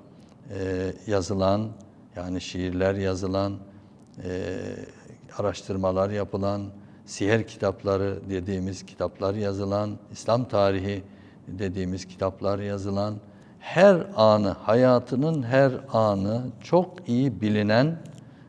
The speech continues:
bir zat-ı muhteremdir. Allah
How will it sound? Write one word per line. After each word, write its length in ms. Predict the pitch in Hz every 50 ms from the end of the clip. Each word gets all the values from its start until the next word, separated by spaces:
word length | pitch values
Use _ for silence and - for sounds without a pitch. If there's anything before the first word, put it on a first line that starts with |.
| - - -
bir 260 | - 120 123 120 127 - - - -
zat-ı 540 | - 110 110 107 101 95 95 - - 98 110 117 -
muhteremdir. 800 | 95 95 - - - 90 90 98 113 131 131 120 127 123 113 - - -
Allah 340 | 101 98 95 98 101 98